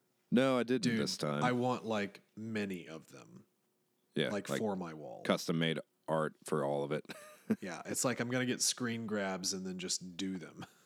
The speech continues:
Speaker 2: <laughs> Yeah, some of them are really, really cool there. So, anyway.
Speaker 1: Yeah, I'm kinda looking at 'em now. I do love the one where they're walking together.
Speaker 2: Yeah.
Speaker 1: And he's just looking down on, that's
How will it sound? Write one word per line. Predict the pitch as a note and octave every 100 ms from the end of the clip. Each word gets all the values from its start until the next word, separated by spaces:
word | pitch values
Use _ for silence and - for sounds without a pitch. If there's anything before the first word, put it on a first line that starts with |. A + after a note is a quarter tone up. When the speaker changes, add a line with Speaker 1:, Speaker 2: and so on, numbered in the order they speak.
| _ _ _ _ _ - - -
Speaker 2:
<laughs> | - - B2 - A2 - - - - - - - -
Yeah, | F2+
some | - - B2+
of | A#2+
them | A2 G#2
are | F#2
really, | F2 F2+ G2 F#2 D#2+ D2+ - _
really | - F2 E2 D2+ D2+
cool | - D#2+ D2
there. | D2 C#2+ - -
So, | - - - -
anyway. | F3+ C3+ A2 F2+
Speaker 1:
Yeah, | F2
I'm |
kinda | F2 G2+
looking | F2 F2 F2
at | E2
'em | D2+
now. | D#2+ D#2
I |
do | D#2+ F#2
love | F#2 F2+
the | D#2+
one | E2 E2+ D#2+
where | D#2+ D#2
they're | C#2+ D2+
walking | D#2 D2+ - D2
together. | D2 - C#2+ C2+ C#2 C2+
Speaker 2:
Yeah. | - - - -
Speaker 1:
And |
he's | D2+ C#2
just | - - -
looking | D#2+ D2
down | C#2 C#2+ C#2
on, | C2+
that's | C2 - - -